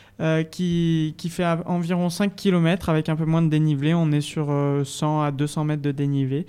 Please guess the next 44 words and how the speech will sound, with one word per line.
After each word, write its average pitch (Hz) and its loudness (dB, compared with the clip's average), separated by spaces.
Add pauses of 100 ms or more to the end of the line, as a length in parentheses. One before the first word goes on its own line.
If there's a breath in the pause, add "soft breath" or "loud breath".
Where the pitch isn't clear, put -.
(380 loud breath)
Et 160 0
donc 165 4
voilà, 165 4
ça, 170 2
ça 175 0
nous 175 4
tenait 185 2
à 175 0
cœur 196 0
de, 175 2
de 165 2
faire 190 0
aussi 180 -2
ce - -2
parcours 170 -2
pour 170 -6
que, 170 -4
euh, 151 0
étant 160 0
donné 170 2
qu'on, 156 -4 (260 loud breath)
qu'on 165 -2
s'adresse, 165 -2
euh, 151 -2
enfin, 156 -2
pour 165 -10
qu'on 165 0
puisse 170 -2
s'adresser, 160 0
voilà, 156 0 (300 soft breath)
à, 156 0
à - -2
tout 175 -4
type 180 -4
de 170 2
personnes, 165 -2
que 165 -2
personne 170 -2
ne 165 0
soit 156 -4
mis 156 -2
à, 147 -4
à - -8
l'écart. - -10